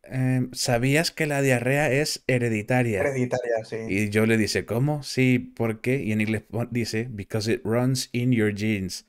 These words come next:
Speaker 1: O sea, porque corre en tus genes. Lo que pasa es que la
Speaker 2: Mm.
Speaker 1: palabra genes en inglés es jeans, pero la
Speaker 2: Sí, como
Speaker 1: palabra, eh, pantalones es jeans también. O sea, que suenan como la
Speaker 2: Ujú.
Speaker 1: misma palabra. ¿Ok?
Speaker 2: Sí,
Speaker 1: ¿Se
Speaker 2: bueno.
Speaker 1: entiende, no? El chiste.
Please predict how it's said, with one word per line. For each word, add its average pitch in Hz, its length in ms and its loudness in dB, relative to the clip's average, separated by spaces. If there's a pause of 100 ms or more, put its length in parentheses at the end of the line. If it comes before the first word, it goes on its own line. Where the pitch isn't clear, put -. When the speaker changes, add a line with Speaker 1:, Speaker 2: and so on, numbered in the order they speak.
Speaker 1:
O - 20 -20
sea, 92 180 0
porque 104 340 0
corre 127 420 2
en 117 180 0
tus 113 260 -2
genes. 104 640 -2 (520)
Lo 90 100 -4
que 101 120 -2
pasa 123 260 2
es 120 40 -2
que 139 100 4
la 135 120 4
Speaker 2:
Mm. - 20 0
Speaker 1:
palabra 131 360 4
genes 139 480 2
en 120 120 2
inglés 131 540 0 (880)
es 110 300 2
jeans, 139 680 2 (260)
pero 160 260 8
la 143 160 6
Speaker 2:
Sí, 135 80 4
como 135 140 4
Speaker 1:
palabra, 151 520 2 (320)
eh, 139 400 0
pantalones 143 760 2 (220)
es 123 240 2
jeans 123 380 4
también. 101 400 0
O - 40 -20
sea, - 160 -2
que - 100 -6
suenan 120 300 0
como 120 200 0
la 110 80 2
Speaker 2:
Ujú. - 0 -
Speaker 1:
misma 120 260 0
palabra. 101 460 -4 (1000)
¿Ok? 92 260 -4
Speaker 2:
Sí, 113 200 6
Speaker 1:
¿Se - 160 -4
Speaker 2:
bueno. - 0 -
Speaker 1:
entiende, 104 360 4
no? 120 140 4
El 110 100 -2
chiste. 90 380 -8